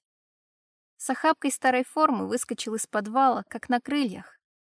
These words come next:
Не знаю почему, но это даже круче, чем когда Маринка со мной встречаться согласилась. Я просто описать не мог это ощущение. На чистейшей эйфории сразу же побежал на курс.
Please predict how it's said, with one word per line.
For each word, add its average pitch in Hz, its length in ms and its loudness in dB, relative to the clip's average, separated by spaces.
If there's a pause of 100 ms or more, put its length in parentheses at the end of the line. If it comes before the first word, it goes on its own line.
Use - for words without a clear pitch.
(300)
Не 254 100 4
знаю 302 300 6
почему, 302 480 2
но 208 220 2
это 214 160 -4
даже 226 260 2
круче, 285 420 -2
чем 220 200 -4
когда 220 260 -2
Маринка 240 500 2
со - 160 -4
мной 190 180 -4
встречаться 208 600 -2
согласилась. 190 840 -8 (880)
Я 262 120 0
просто 269 340 2
описать 269 500 2
не 220 80 2
мог 190 240 -2
это 185 160 -12
ощущение. 185 720 -8 (680)
На 196 100 -8
чистейшей 247 640 -2
эйфории 220 500 0
сразу 220 400 2
же 185 140 -8
побежал 190 500 -2
на 196 140 -2
курс. - 440 -10